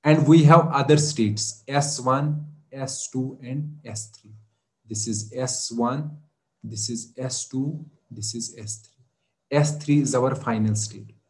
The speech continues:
Okay. Now let's check. So this is our initial state. Now on S zero, this S zero, if zero comes, where we will get, go S one. So if zero comes, we will go to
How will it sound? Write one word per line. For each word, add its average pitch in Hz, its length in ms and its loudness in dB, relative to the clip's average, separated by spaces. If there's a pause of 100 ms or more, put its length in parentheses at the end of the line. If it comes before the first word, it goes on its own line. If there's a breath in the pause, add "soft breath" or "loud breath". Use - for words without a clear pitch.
(960)
Okay. 147 200 -10 (920)
Now 110 240 4
let's 110 600 -2 (160)
check. 131 320 -4 (340)
So - 160 -10
this 107 260 -4
is 117 80 -4
our 120 180 2
initial 120 360 -6
state. 113 360 -10 (800)
Now 165 300 8
on 190 240 4
S 175 260 8
zero, 117 400 0
this 151 260 4
S 123 220 0
zero, 107 300 -6 (320 soft breath)
if 175 180 10
zero 185 440 10
comes, 117 380 2
where 139 280 6
we 160 160 6
will 151 160 4
get, 151 480 2
go 147 340 6
S 120 240 -8
one. 98 160 -6 (2000)
So - 220 -20 (120)
if 113 140 -10
zero 127 360 4
comes, 139 320 2
we 120 140 2
will 117 140 0
go 107 220 0
to - 120 -6